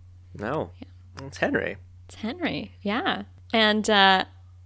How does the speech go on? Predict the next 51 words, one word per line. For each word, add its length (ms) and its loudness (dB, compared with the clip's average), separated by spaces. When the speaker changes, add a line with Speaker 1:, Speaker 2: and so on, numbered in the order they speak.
Speaker 2:
Charmonique 480 2
is 60 -4
like, 280 0
she's 200 -4
not 160 -4
shocked 680 0
by 180 6
this, 280 0
but 120 0
she's 140 -4
not 160 2
excited 440 0
either. 280 -2
She's 200 -4
kinda 260 0
just 180 -4
like, 140 0
she's 80 -10
kinda 160 0
passive 360 -2
about 300 -4
it, 180 -12
I 60 -6
feel 240 -10
like. 160 -12
Speaker 1:
There's 160 -4
a 60 2
little 180 2
bit 140 0
of 80 -2
a 60 0
callback 760 -2
to 300 -4
never 240 -2
block 320 4
cookies 360 -8
because 320 -6
Speaker 2:
Mm-hmm. 120 -4
Speaker 1:
Charmonique 400 -2
says 220 0
that 200 0
by 160 2
nature 380 -4
she 160 -6
is 100 -2
a 80 -2
blocker. 680 -6
Speaker 2:
Mm-hmm. 160 -4
Speaker 1:
And 100 -2
Eliza 340 2
says, 280 2